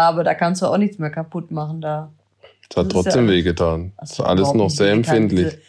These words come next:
Speaker 1: Pampers, die, äh, ist total weich.
Speaker 2: Die war, die aber voll gepinkelt, war
Speaker 1: <laughs> Ja,
Speaker 2: die.
Speaker 1: aber zu Recht. Ja, sei froh, dass da kein Kacker drin war.
Speaker 2: Mhm.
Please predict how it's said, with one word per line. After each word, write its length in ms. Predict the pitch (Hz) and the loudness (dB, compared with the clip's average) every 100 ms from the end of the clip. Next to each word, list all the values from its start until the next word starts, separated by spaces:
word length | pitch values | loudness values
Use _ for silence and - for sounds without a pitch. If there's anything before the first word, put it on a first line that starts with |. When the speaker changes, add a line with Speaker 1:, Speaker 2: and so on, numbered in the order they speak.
| _ - | _ -4
Speaker 1:
Pampers, 500 | 196 180 190 170 - | 0 2 2 0 -2
die, 360 | 170 165 143 | -8 -6 -6
äh, 320 | - - 165 - | -6 -2 -2 -2
ist 260 | 180 - | -6 -8
total 520 | - 180 - 180 190 | -8 -4 0 2 2
weich. 360 | 165 143 135 - | 2 2 0 -4
Speaker 2:
Die 260 | 120 113 98 | -4 0 2
war, 120 | 95 | 2
die 280 | 92 - 98 | 2 2 4
aber 260 | 95 90 87 | 4 2 0
voll 280 | - 110 | 2 2
gepinkelt, 500 | 139 120 92 85 87 214 | 2 0 0 0 -2 0
war 80 | 90 | 2
Speaker 1:
<laughs> 40 | |
Ja, 20 | |
Speaker 2:
die. 100 | - 233 - 214 | 2 0 0 -2
Speaker 1:
aber 240 | 233 214 | -2 -2
zu 80 | - | -2
Recht. 360 | 196 226 240 - _ - - | -2 -2 -2 -6 _ -18 -2
Ja, 360 | 220 190 190 170 | 2 4 2 2
sei 200 | 180 180 | 0 0
froh, 200 | 180 202 | -2 -4
dass 160 | 233 | -2
da 120 | 233 | -4
kein 260 | 180 185 160 | -2 -2 -2
Kacker 300 | 196 214 277 | -6 -2 -2
drin 360 | 277 170 - - | 0 -2 -2 -2
war. 200 | - - - - - | -2 -2 -6 -6 -10
Speaker 2:
Mhm. 340 | - 110 123 | -8 -6 -6